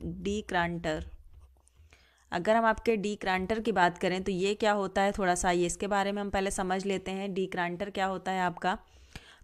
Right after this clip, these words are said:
तो ये जो होता है ये एक वायु घृष्टाश्म या वेंटीफैक्ट यह, यह वेंटीफैक्ट, वेंटीफैक्ट है,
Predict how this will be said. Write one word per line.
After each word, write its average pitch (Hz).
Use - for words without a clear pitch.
तो 214
ये 214
जो 240
होता 190
है 190
ये 220
एक 214
वायु 196
घृष्टाश्म 196
या 196
वेंटीफैक्ट 196
यह, 196
यह 190
वेंटीफैक्ट, 196
वेंटीफैक्ट 190
है, 180